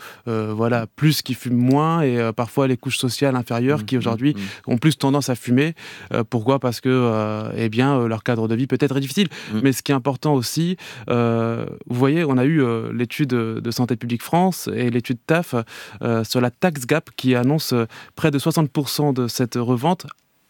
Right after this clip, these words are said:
Speaker 1: sur les zones frontalières. C'est pas forcément parce que, euh, c'est, on est, euh, dans une zone populaire ou dans une zone, euh, difficulté financière qu'on fumera plus, mais c'est parce que, comme l'a dit le professeur tout à l'heure, c'est que si le prix du tabac est moins cher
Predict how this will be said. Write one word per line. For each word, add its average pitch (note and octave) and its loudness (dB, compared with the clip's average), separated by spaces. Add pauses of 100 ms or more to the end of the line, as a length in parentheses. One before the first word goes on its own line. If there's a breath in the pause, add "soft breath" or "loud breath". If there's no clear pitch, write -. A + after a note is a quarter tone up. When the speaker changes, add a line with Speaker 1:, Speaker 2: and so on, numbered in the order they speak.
(160)
Speaker 1:
sur D3+ 0
les C#3+ 4
zones E3+ 4
frontalières. C3+ 0 (340 loud breath)
C'est - -6
pas F3+ 2
forcément E3+ 2
parce D3+ -2
que, C#3+ 2 (280 loud breath)
euh, B2 4
c'est, - 0
on B2+ 4
est, C3+ 6
euh, B2 2
dans A#2+ 0
une B2+ 4
zone C3 4
populaire D3 2
ou C3 0
dans B2+ 2
une B2+ 2
zone, C3+ 2
euh, A2 -4
difficulté A#2+ -4
financière B2+ 0
qu'on C#3+ 0
fumera B2+ 2
plus, G3+ 0 (300 loud breath)
mais C3 4
c'est C#3 0
parce B2+ -2
que, F#3 2 (320 loud breath)
comme C#3+ 2
l'a C#3 2
dit C3 -2
le C3 -4
professeur B2+ 0
tout B2 -4
à C3 2
l'heure, F3+ 0
c'est C#3 0
que B2+ 2 (300 loud breath)
si - 2
le G3 4
prix - -4
du D3+ -2
tabac D#3 4
est - 4
moins D3+ 2
cher C3 0